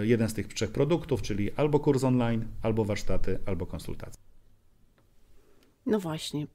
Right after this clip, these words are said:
Speaker 2: próbka. Powiedziałaś o próbce. Y, widziałam u ciebie na stronie, że,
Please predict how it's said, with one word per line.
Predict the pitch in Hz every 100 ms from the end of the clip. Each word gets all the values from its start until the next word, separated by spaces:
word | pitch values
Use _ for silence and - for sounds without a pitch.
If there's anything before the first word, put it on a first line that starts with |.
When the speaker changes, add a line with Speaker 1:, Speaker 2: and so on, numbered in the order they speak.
| _
Speaker 2:
próbka. | 208 185 - - 135
Powiedziałaś | - 185 196 220 202
o | 185
próbce. | - 165 - - 185 214 233 - 190 185 185
Y, | 190
widziałam | 185 220 214 -
u | 185
ciebie | 202 190
na | 185
stronie, | 180 - 233 226 208 202
że, | 185 165 175 196 202